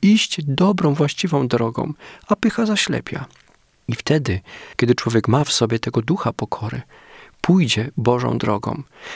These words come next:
i będzie dla innych ludzi oparciem, wskazówką, podpowiedzią. A chyba o to dzisiaj w Kościele chodzi. Pośród zamętu, także różnych wątpliwości, propozycji, także duszpasterskich, formacyjnych,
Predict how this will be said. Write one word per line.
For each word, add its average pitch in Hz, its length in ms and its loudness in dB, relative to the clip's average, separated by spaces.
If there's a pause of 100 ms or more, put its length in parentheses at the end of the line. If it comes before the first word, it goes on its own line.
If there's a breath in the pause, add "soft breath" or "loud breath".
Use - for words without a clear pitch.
(140)
i 120 60 2
będzie 196 320 4
dla 170 140 2
innych 208 280 2
ludzi 190 280 0
oparciem, 117 680 -2 (100)
wskazówką, 123 760 0 (100)
podpowiedzią. 127 760 -4 (480 loud breath)
A - 40 0
chyba 170 260 4
o 196 100 0
to 123 120 2
dzisiaj - 260 0
w - 60 -8
Kościele - 380 -2
chodzi. - 420 -6 (600 loud breath)
Pośród 165 300 2
zamętu, 156 680 2 (300 loud breath)
także 151 240 4
różnych 175 300 6
wątpliwości, 139 880 0 (180)
propozycji, 131 1000 2 (300 loud breath)
także 135 320 2
duszpasterskich, 143 800 0
formacyjnych, 139 1000 0